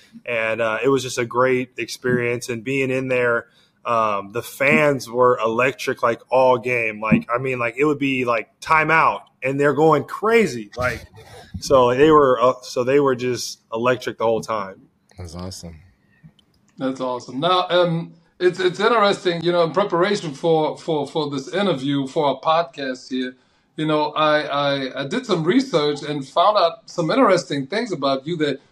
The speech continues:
Speaker 3: you guys, you and your wife, you bought a ranch and you got chicken, you got cows, you got horses, I mean,
Speaker 1: Yeah.
Speaker 3: goats, you got the whole nine yards.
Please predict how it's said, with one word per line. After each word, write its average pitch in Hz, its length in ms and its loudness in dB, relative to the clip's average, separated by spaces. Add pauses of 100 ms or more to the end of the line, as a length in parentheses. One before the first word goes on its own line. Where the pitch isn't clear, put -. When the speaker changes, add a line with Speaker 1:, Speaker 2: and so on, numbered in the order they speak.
(120)
Speaker 3:
you 220 120 0
guys, 233 360 2
you 180 260 2
and 220 80 0
your 165 100 4
wife, 208 280 2
you 165 80 -2
bought 165 240 6
a 131 60 -6
ranch 170 560 0
and 151 160 -10
you 156 120 -6
got 113 260 -6
chicken, 208 760 -2
you 160 120 -2 (120)
got - 120 -6 (120)
cows, 196 600 2
you 170 80 -4
got 131 180 -2
horses, 202 920 0 (300)
I 175 100 -4
mean, 170 160 0
Speaker 1:
Yeah. 139 600 -4 (200)
Speaker 3:
goats, 226 480 2
you 233 100 -6
got 170 240 2
the 127 140 0
whole 185 240 2
nine 180 300 0
yards. 214 260 4